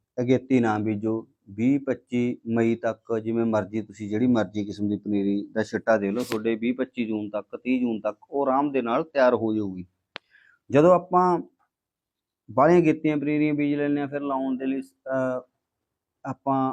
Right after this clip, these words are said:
ਉਤਾਵਲੇ ਹੁੰਦੇ ਹਾਂ, ਫਿਰ ਉਦੋਂ ਲਾਈਟ ਆਵੇ ਜਾਂ ਨਾ ਆਵੇ, ਕਿਉਂਕਿ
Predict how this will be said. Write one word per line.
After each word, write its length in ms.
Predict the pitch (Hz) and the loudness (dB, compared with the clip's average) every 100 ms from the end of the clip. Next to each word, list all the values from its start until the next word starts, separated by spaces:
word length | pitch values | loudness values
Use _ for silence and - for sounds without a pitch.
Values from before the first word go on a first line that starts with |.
| - | -6
ਉਤਾਵਲੇ 400 | - 131 127 135 | -2 2 4 2
ਹੁੰਦੇ 280 | 127 127 127 | 0 0 0
ਹਾਂ, 140 | 127 120 | -2 -2
ਫਿਰ 140 | 127 | -4
ਉਦੋਂ 200 | 127 127 | -2 0
ਲਾਈਟ 320 | 123 120 120 - | 2 2 0 -4
ਆਵੇ 360 | 123 117 120 117 | -2 -2 -2 0
ਜਾਂ 180 | 123 131 | 2 2
ਨਾ 180 | 127 120 | 0 -4
ਆਵੇ, 260 | 117 113 120 | -4 -8 -12
ਕਿਉਂਕਿ 1000 | 120 _ _ _ _ _ _ - 156 | -14 _ _ _ _ _ _ -4 -2